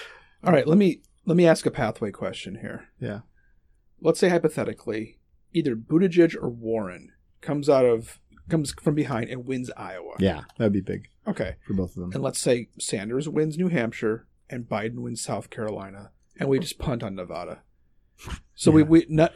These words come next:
Speaker 1: uh, we, we've got three different
Speaker 2: Right.
Speaker 1: winners, three different states. What's the narrative likely to be, um, prior to Super Tuesday?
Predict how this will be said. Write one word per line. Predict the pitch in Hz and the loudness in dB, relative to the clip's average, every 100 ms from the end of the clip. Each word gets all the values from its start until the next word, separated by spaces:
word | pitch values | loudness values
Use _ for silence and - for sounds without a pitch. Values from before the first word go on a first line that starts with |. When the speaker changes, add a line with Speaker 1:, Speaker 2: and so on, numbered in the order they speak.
| - | 2
Speaker 1:
uh, | 156 | 4
we, | 147 | 4
we've | 156 151 | 2 2
got | 147 120 | 2 2
three | - 170 | 6 8
different | 170 151 | 8 4
Speaker 2:
Right. | 139 | 0
Speaker 1:
winners, | 135 127 - - - | 0 -2 -6 -10 2
three | 147 | 4
different | 147 147 - | 4 2 -2
states. | 120 107 104 - - _ _ _ _ _ - | 0 0 -2 -8 -16 _ _ _ _ _ -14
What's | 139 139 185 226 - | -12 0 2 2 4
the | 226 | 4
narrative | 170 151 135 131 117 | 6 6 6 6 4
likely | 117 110 113 123 113 | 2 -2 -2 -2 -4
to | 110 | -6
be, | 104 104 85 85 - _ _ - - - _ _ _ _ - | -8 -8 -8 -10 -14 _ _ -20 -20 -20 _ _ _ _ -10
um, | 139 117 104 101 104 110 _ _ _ - | -6 -4 -6 -8 -12 -12 _ _ _ -10
prior | - 107 110 | -4 -2 -2
to | |
Super | 117 147 160 | -2 0 2
Tuesday? | 202 302 127 | 2 0 -2